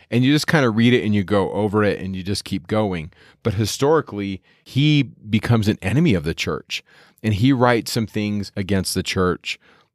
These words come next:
because his name was misspelled in the Revelation. Now, this is what historian James Holmes says. He says, "Both in letter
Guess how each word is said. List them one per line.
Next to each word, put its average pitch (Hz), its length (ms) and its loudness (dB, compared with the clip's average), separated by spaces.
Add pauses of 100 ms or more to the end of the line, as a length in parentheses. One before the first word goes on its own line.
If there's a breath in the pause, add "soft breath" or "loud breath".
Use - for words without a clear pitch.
because 110 440 2
his 107 220 2
name 104 640 4
was 98 200 0
misspelled 98 840 0 (320 soft breath)
in 98 100 0
the 98 100 0
Revelation. 87 760 -4 (640)
Now, 127 160 0
this 160 220 0
is 165 100 2
what 139 180 2
historian 123 520 0
James 110 340 -4
Holmes 95 300 -6
says. 69 340 -10 (560 soft breath)
He 135 160 -2
says, 120 300 0
"Both 147 320 0
in 113 140 -2
letter 160 460 2